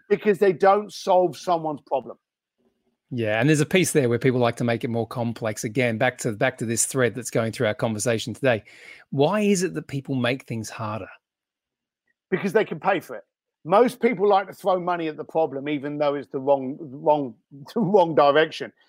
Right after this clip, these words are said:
Speaker 1: You, when you say to someone, "Oh, you can do this," and I, I,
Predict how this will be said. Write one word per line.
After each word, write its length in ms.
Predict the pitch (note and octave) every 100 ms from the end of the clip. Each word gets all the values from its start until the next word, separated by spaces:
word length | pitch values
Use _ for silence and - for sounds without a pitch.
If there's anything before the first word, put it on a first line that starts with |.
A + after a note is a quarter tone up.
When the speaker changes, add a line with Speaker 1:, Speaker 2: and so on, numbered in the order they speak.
| _ _ _
Speaker 1:
You, 160 | D#3 G3
when 180 | A3 A#3+
you 140 | C#4+
say 220 | - C4+
to 80 | G#3
someone, 300 | - F#3+ G3+
"Oh, 160 | A#3 F3
you 180 | E3+ A3
can 200 | A3 G#3
do 200 | B3 A3+
this," 540 | A3+ D#3 D#3 - - _ _ _ _ F3
and 100 | A3+
I, 140 | G#3+ G#3+
I, 120 | G#3